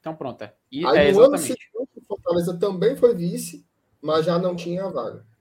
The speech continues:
Speaker 1: Salvo engano, M R, começou aí dois em sessenta e seis. Salvo engano, tem até que conferir. Mas foi por volta disso aí mesmo, porque o Náutico, ele pegou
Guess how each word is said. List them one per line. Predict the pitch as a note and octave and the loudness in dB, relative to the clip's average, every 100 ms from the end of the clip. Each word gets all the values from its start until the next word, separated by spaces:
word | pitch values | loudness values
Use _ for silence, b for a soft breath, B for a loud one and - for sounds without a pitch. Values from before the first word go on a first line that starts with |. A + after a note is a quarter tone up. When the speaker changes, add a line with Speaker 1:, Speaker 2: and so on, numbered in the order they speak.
| _ | _
Speaker 1:
Salvo | - - A#3+ B3+ | -4 6 6 6
engano, | G#3 D#3 G3+ G#3 | 0 0 -2 -2
M | E3+ | -2
R, | D3+ C#3 | -4 -4
começou | F3+ F#3 F3+ G3 | -8 -10 -8 -8
aí | G3+ | -8
dois | C3+ D3+ F#3 E3 C3 - | -6 -2 0 -2 -6 -10
em | D#3+ | -8
sessenta | - D3+ F3+ F3+ | -6 -8 -8 -10
e | G3+ | -12
seis. | - - - D3 C3 A2+ - - - - | -10 -10 -6 -6 -6 -10 -14 -14 -14 -16
Salvo | - - C#3+ D3 D3 | -20 -12 -8 -6 -8
engano, | D3+ C3+ B2 A#2 | -14 -10 -10 -10
tem | - C3+ | -12 -14
até | - | -12
que | D3 | -10
conferir. | E3+ E3 E3+ C#3+ | -8 -4 -4 -2
Mas | C#3+ C#3+ | -2 -2
foi | F#3 | -4
por | F3 | -2
volta | F3 F3+ | -4 -4
disso | - | -4
aí | A3 | -2
mesmo, | F3+ | -2
porque | F3+ | -2
o | E3+ | -4
Náutico, | D#3+ F#3+ G3 | 0 -2 -2
ele | F#3+ | -10
pegou | F#3+ E3+ F3+ G#3 - | -8 -2 0 0 -4